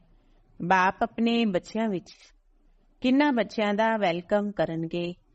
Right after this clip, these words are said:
ਬਾਪ ਆਪਣੇ ਘਰ ਵਿੱਚ ਕਿੰਨਾ ਬੱਚਿਆਂ ਦਾ ਵੈਲਕਮ ਕਰਨਗੇ? ਉੱਤਰ, ਜੋ ਬੱਚੇ ਚੰਗੀ ਤਰ੍ਹਾਂ ਬਾਪ ਦੀ ਮੱਤ ਤੇ ਚੱਲਦੇ ਨੇ,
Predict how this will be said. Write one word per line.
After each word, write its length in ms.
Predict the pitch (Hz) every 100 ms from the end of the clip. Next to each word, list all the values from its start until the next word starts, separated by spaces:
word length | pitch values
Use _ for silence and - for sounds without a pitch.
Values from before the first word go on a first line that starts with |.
| _ _ 160
ਬਾਪ 320 | 170 165 -
ਆਪਣੇ 360 | - 190 202
ਘਰ 320 | 190 226 214 175
ਵਿੱਚ 420 | 165 - 202 220 - _ _ _ _ _ -
ਕਿੰਨਾ 300 | 240 247 262
ਬੱਚਿਆਂ 460 | 233 226 - 233 233
ਦਾ 220 | 233 233
ਵੈਲਕਮ 440 | 202 165 - 208
ਕਰਨਗੇ? 680 | 202 165 160 165 190 196 190
ਉੱਤਰ, 480 | - - - 160 160 170 _ _ _ _ _ _
ਜੋ 200 | 151 247
ਬੱਚੇ 560 | 233 240 - 262 254 247
ਚੰਗੀ 380 | - 170 170 175
ਤਰ੍ਹਾਂ 400 | 180 190 202 202
ਬਾਪ 360 | 180 165 -
ਦੀ 300 | 170 196 202
ਮੱਤ 260 | 185 165 165
ਤੇ 180 | - 165
ਚੱਲਦੇ 380 | 180 160 180
ਨੇ, 160 | 190 202